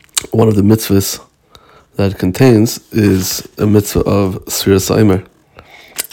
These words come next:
Um, <clears throat> the Shtei Alechem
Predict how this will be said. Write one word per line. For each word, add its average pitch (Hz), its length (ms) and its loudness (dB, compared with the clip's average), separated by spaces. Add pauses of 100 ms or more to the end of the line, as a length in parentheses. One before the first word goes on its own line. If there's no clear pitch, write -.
(320)
Um, 147 380 -6 (880)
<clears throat> 120 380 6 (1300)
the - 580 -8 (760)
Shtei - 360 -6
Alechem 110 480 2